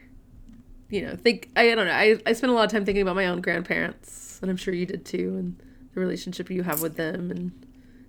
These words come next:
and how it compares. And it's just amusing that, like, we grew up in the eighties and nineties, and it's, it's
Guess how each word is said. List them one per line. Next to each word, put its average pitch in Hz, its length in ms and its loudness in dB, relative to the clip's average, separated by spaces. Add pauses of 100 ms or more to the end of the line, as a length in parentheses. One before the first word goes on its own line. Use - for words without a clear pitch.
(180)
and 185 140 -4
how 165 200 -2
it - 100 -12
compares. 139 540 -2
And 131 440 -10
it's 202 240 -4
just - 160 -6
amusing 262 480 2
that, 160 180 -2
like, 180 420 -4 (1600)
we 240 180 4
grew 226 260 4
up 208 160 -2
in 202 60 0
the 202 100 2
eighties 185 280 2
and 185 80 -2
nineties, 202 400 -2
and 180 120 -6
it's, - 440 -14
it's - 560 -18